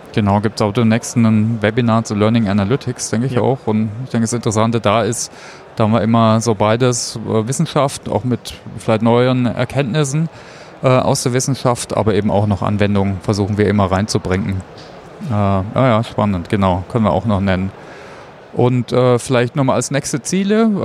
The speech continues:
Speaker 1: also neben Looping, äh, vielleicht auch im beruflichen Kontext, hast du da noch Themen, wo du, wo du was Neues lernen willst?
Speaker 2: Ja, wir haben uns ja schon gerade über Podcasting unterhalten, ne? Und, ähm, ich überlege jetzt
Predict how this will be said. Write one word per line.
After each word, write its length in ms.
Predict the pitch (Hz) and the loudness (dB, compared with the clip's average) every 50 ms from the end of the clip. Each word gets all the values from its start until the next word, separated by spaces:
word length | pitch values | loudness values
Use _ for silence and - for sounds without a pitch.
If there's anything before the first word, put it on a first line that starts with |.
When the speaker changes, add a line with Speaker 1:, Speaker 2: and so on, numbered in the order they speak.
| 156 147 | 2 2
Speaker 1:
also 180 | 131 135 139 143 | 2 0 0 -2
neben 300 | 139 143 151 151 160 139 | -2 -2 -2 -2 -2 -2
Looping, 580 | 131 156 160 - 185 190 175 190 196 202 202 196 | -2 -2 0 2 2 2 4 4 4 4 2 2
äh, 580 | - 147 151 147 147 151 151 147 147 147 143 143 139 139 123 117 113 - | 2 2 2 2 4 4 4 4 2 2 0 -2 -2 -4 -6 -6 -8 -6
vielleicht 280 | - - 131 123 113 117 | -2 0 0 2 2 2
auch 160 | 123 123 135 | 2 2 2
im 140 | 147 135 117 | 0 0 0
beruflichen 480 | 127 123 151 165 175 165 160 - 156 | 0 0 0 2 0 0 0 0 0
Kontext, 500 | - 160 151 160 - 170 151 - - - | 0 0 2 2 0 0 -2 -2 -4 -4
hast 140 | 143 131 - | -4 -2 -2
du 60 | 135 | 0
da 160 | 110 120 123 | 2 2 2
noch 200 | 139 151 160 - | 2 0 -2 -4
Themen, 480 | - - 160 147 151 160 160 156 147 131 | -2 0 2 4 4 4 2 0 0 0
wo 140 | 123 135 131 | 2 2 2
du, 160 | 123 131 127 117 - 123 - - - - - - - - - - - - - - - - - 50 - | 2 2 0 0 -4 -8 -8 -10 -14 -20 -20 -20 -20 -20 -20 -20 -20 -20 -20 -16 -12 -10 -10 -8 -4
wo 140 | - 127 131 | -2 0 2
du 140 | 127 127 123 | 2 2 2
was 320 | 123 - - - - - | 0 0 -2 -6 -4 0
Neues 300 | 147 123 127 127 - - | 2 2 2 2 0 0
lernen 300 | 139 123 120 131 151 147 | 0 0 2 2 2 2
willst? 480 | 156 160 165 170 165 - - - - - - - - - - - - - - - | 4 4 4 2 0 -4 -8 -10 -12 -16 -18 -18 -20 -20 -20 -20 -20 -20 -10 -4
Speaker 2:
Ja, 180 | 135 139 147 143 | 0 2 2 4
wir 80 | 139 135 | 4 4
haben 100 | 139 147 | 2 2
uns 100 | 143 - | 0 0
ja 100 | 151 135 | 0 0
schon 180 | 143 139 135 | 0 -2 -2
gerade 320 | - 120 131 139 143 135 135 | -2 0 0 2 2 2 2
über 280 | 127 127 131 127 123 123 | 2 2 2 2 2 0
Podcasting 720 | - - 160 175 - - - 135 131 127 - - 131 123 | 0 0 -2 -2 0 0 0 0 0 0 -2 -4 -4 -2
unterhalten, 560 | 123 120 127 123 120 123 123 135 147 160 156 131 | -2 0 0 0 2 2 2 0 0 -2 -4 -6
ne? 160 | 123 143 156 - - - - - - - - - - | -6 -6 -8 -10 -14 -20 -20 -20 -20 -20 -18 -10 -6
Und, 200 | 131 123 123 123 | -4 -2 -2 -2
ähm, 160 | 123 120 131 | -2 -2 -2
ich 100 | 135 127 | -2 0
überlege 360 | 143 143 143 139 147 139 - | 2 2 4 4 2 2 2
jetzt 220 | 143 143 - - | 0 0 0 -4